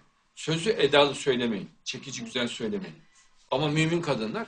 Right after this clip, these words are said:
kibar konuşabilir, neşeli olabilir, dışa dönük olabilir. O ayrı.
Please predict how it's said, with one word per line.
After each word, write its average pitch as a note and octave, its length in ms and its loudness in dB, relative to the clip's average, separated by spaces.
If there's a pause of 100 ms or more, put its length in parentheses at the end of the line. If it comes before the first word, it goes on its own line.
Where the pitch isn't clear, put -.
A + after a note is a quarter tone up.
kibar C3+ 420 4
konuşabilir, A#2+ 640 -2 (340)
neşeli C3 400 4
olabilir, A#2+ 540 2 (320)
dışa C#3 240 -2
dönük C3 220 -4
olabilir. A#2+ 480 -4 (260)
O D3 100 2
ayrı. A2 240 4